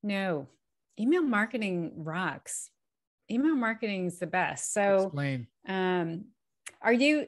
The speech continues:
Speaker 1: are you asking that because you actually believe it, or are you asking it because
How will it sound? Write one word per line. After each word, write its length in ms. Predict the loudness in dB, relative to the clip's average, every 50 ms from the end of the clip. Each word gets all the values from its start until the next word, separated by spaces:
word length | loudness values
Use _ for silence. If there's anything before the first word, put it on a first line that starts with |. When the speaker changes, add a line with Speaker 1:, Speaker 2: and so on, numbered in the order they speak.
| -2 0
Speaker 1:
are 100 | 0 2
you 280 | 2 2 0 0 0 -2 0
asking 440 | 0 0 0 -2 -2 -4 -4 -2 -2
that 180 | -2 -4 -4
because 260 | -4 -4 -4 -2 -2
you 120 | -2 -2 -2
actually 360 | -2 -2 -4 -4 -2 -2 -2
believe 380 | -2 -2 -4 -2 -2 -2 -2 -2
it, 80 | 0
or 80 | 0 0
are 60 | 0
you 160 | 0 0 0
asking 400 | 0 -2 -2 -4 -6 -8 -8 -8
it 100 | -6 -6
because 400 | -6 -6 0 2 2 2 2 0